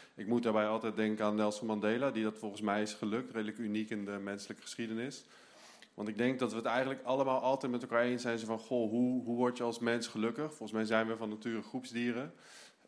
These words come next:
Eh, dat, dat word je alleen als, als iedereen gelukkig is. En zodra je, zeg maar, een soort verdeel- en heerstactiek toepast, bewust of onbewust, is niemand gelukkig. Als je in een compound leeft in Zuid-Afrika, dan ben je ook niet echt gelukkig als je continu, eh, eh, achter een hek en met beveiliging moet rondrijden. Dus ik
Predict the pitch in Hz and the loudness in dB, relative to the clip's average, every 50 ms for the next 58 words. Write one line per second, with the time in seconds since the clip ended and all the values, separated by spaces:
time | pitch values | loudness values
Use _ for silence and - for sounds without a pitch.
0 | _ _ - 110 107 107 110 110 107 - - 120 120 120 98 92 120 117 120 123 | _ _ -2 -2 0 2 2 0 0 0 0 0 0 0 2 4 4 6 6 6
1 | 123 123 113 107 113 117 120 127 131 127 127 - - 120 117 135 139 127 120 117 | 6 6 6 6 6 6 4 4 2 0 -2 -4 -4 -4 -2 -2 0 0 2 2
2 | 131 131 135 127 127 113 107 - 107 - 104 95 92 104 98 104 110 101 98 110 | 2 2 2 0 -2 -4 -4 -6 -6 -6 -6 -4 -4 -6 -4 -4 -4 0 2 4
3 | 107 110 107 107 104 104 104 104 107 110 110 110 - 120 110 - - - 104 113 | 4 4 4 2 0 0 -2 -4 -4 -4 -4 -4 -4 -4 -4 -4 -2 0 2 2
4 | 113 110 104 101 104 110 117 117 - - 120 117 - 127 120 123 - 139 127 - | 4 2 2 2 0 0 0 0 0 -2 -2 -2 -2 -2 -4 -2 -4 -6 -2 0
5 | 135 135 147 - 113 104 110 113 - - - 127 123 120 117 117 127 127 - - | 0 0 0 0 -2 -2 -2 -2 -6 -8 -8 -4 -4 -2 -2 -2 -4 -4 -8 -14
6 | - - - - - - - - _ _ _ - 143 131 113 131 139 147 156 143 | -20 -20 -20 -20 -20 -20 -20 -20 _ _ _ -2 -2 0 4 6 6 8 8 6
7 | 123 - - 120 113 110 113 101 85 101 - - 117 117 117 117 139 135 135 127 | 4 2 2 2 2 2 0 -4 -4 -2 -2 0 0 0 0 2 2 2 2 4
8 | 123 127 127 127 123 113 117 120 120 123 123 - 127 113 110 123 117 117 120 123 | 4 4 4 4 2 2 2 2 2 0 0 -2 -2 2 4 4 4 4 6 6
9 | 127 127 127 - 123 117 123 117 117 120 113 113 113 117 131 151 147 156 139 - | 4 4 4 0 -2 2 2 2 2 2 0 0 0 0 0 0 0 -2 -2 -2
10 | 101 107 107 - - 113 104 98 - 104 92 101 95 - - 104 - 110 113 110 | -2 -4 -6 -4 -2 -2 -2 -2 -2 -6 -10 -10 -10 -8 -10 -6 -2 -2 -2 0
11 | 107 113 107 107 110 107 107 107 104 104 104 101 107 - - 110 104 104 107 - | 0 0 2 2 4 4 4 2 2 2 2 2 0 -2 -2 -2 -2 -2 -2 -2
12 | 110 - - - 110 104 95 90 98 104 110 107 - 104 95 101 101 90 90 92 | -4 -6 -10 -10 -8 -8 -6 -4 -2 -2 -4 -4 -4 -4 -2 -2 -4 -4 -2 0
13 | 104 107 107 107 104 - 104 98 95 95 92 92 101 101 101 98 98 98 98 101 | 2 2 2 2 0 -2 -4 -4 -4 -4 -6 -6 -8 -8 -4 -4 -4 -4 -4 -4
14 | 104 104 120 120 120 | -6 -8 -8 -10 -10